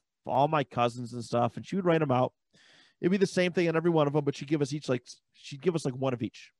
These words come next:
So if there's, like, a Transformers one, I know she did this one year. There's a Transformers one, and there was five or six different kinds in the box, but multiples of those kinds.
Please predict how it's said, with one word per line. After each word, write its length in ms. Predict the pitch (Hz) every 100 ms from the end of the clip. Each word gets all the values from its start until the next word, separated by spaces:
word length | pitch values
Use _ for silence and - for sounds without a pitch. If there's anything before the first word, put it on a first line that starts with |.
| _ -
So 200 | - 123
if 80 | -
there's, 180 | 156
like, 80 | 156
a 40 | 156
Transformers 680 | - 147 139 - 127 113 -
one, 180 | 95 - _ _ _ _ _ _ - - _ _ _
I 60 | 127
know 120 | 147
she 120 | 135
did 120 | 127 117
this 160 | 110 _ _ -
one 200 | 117 110
year. 200 | 104 - _ _ _ _
There's 140 | 120 131
a 60 | 113
Transformers 720 | - 170 190 185 165 143 110
one, 300 | 113 107 117 _ _ _ _ _ -
and 140 | 113
there 80 | 117
was 160 | 113 - - _ -
five 460 | 147 151 175 185 165
or 60 |
six 320 | 123 - 156 -
different 380 | 139 - 135 -
kinds 420 | 131 131 127 -
in 100 | 117
the 80 | 110
box, 380 | 110 117 - -
but 180 | -
multiples 500 | 110 113 123 - 156
of 60 | 160
those 140 | 170 -
kinds. 360 | 180 196 208